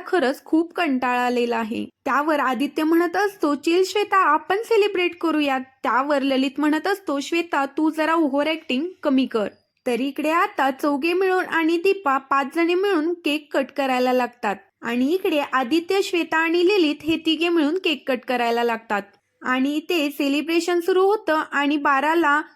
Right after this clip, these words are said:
थोडे काही मिनिट कमी असताना काउंटिंग चालू होतं आणि बाराला केक कट केला जातो आणि एकमेकांना हॅपी न्यू इयर विश केलं जातं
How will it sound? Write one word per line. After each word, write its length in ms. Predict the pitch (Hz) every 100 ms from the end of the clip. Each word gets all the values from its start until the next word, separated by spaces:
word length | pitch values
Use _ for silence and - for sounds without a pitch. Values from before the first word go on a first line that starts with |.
| _ _
थोडे 220 | 302 294 320
काही 340 | 320 302 330
मिनिट 320 | 330 330 339 339
कमी 240 | 320 339
असताना 520 | 370 381 392 381 302
काउंटिंग 520 | 330 269 277 262 302 392
चालू 280 | 349 285 254
होतं 340 | 254 214 226 196 - -
आणि 340 | 294 349 330 302
बाराला 460 | 269 262 254 294
केक 300 | 320 330 330
कट 120 | 330 330 -
केला 240 | 349 349
जातो 480 | 349 415 339 320 -
आणि 200 | 302 294
एकमेकांना 640 | 262 311 349 359 339 294 285
हॅपी 360 | 294 269 -
न्यू 200 | 330 349
इयर 100 | 349
विश 340 | 349 339 262 -
केलं 240 | 294 269 254
जातं 400 | 247 233 226